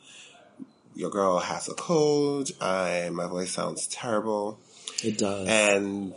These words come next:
Speaker 1: it probably doesn't. It probably sounds so sexy on, like, thing, 'cause everything I do is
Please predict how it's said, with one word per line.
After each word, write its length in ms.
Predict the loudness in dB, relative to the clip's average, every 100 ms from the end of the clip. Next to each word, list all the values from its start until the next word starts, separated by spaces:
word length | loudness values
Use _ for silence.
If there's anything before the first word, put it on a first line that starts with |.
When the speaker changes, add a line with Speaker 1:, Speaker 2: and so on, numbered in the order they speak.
| -10 -12 _ _ -16
Speaker 1:
it 80 | -10
probably 280 | -8 -6
doesn't. 220 | -6 -6 -8
It 60 |
probably 240 | -10 -10 -6
sounds 280 | -4 -2 -2
so 140 | -4 -6
sexy 480 | -6 -6 -6 -6 -6
on, 160 | -6
like, 320 | -8 -10 -14 -20 _ _ -20 -20 _ _ _ -12
thing, 180 | -10 -8
'cause 220 | -8 -6
everything 300 | -8 -8 -8 -8
I 60 |
do 100 |
is 80 | -8